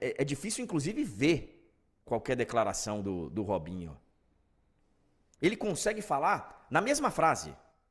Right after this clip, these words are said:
que ele sempre respeitou as mulheres, mas que ele só, ele só tem um caso a resolver com a mulher dele, porque ele traiu a mulher e tal. Como assim sempre respeitou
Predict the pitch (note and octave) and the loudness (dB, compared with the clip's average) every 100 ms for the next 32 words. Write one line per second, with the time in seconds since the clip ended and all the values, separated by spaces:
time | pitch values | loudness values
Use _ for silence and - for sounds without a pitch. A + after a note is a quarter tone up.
0 | _ _ - B2 - - F3 E3+ C3 B2 | _ _ -8 -6 -4 -4 -4 -4 -2 -2
1 | - A#2+ A2 B2 A2+ A2 G2+ C3 G3 G3+ | -2 -4 -2 0 0 0 2 2 2 -2
2 | - - _ _ _ _ A3+ A#3+ C4 A#3 | -8 -10 _ _ _ _ -2 -2 0 0
3 | A3 B3 B3+ A3+ G3 G3+ A3+ E4+ B3 G3+ | 0 2 2 2 2 0 -2 -2 2 2
4 | E3+ E3+ D#3 D3+ C4+ C4+ G3 A#3+ F3 F#3+ | 4 2 2 0 0 0 2 2 4 4
5 | D3 B2 - A2+ - F#3+ C3 D3+ D#3+ D3+ | 2 -4 -6 -6 0 2 2 0 0 2
6 | F3+ A3+ - - - _ _ _ - B4+ | 4 2 -2 -18 -20 _ _ _ -4 0
7 | A4+ F3 D#3 - - G#3+ G#3 F#3 C3+ D3+ | 0 0 -2 -2 0 -2 0 0 2 0
8 | - - C3 G2+ - E3 A#2 D#2+ | -2 -2 -2 -2 0 2 0 -4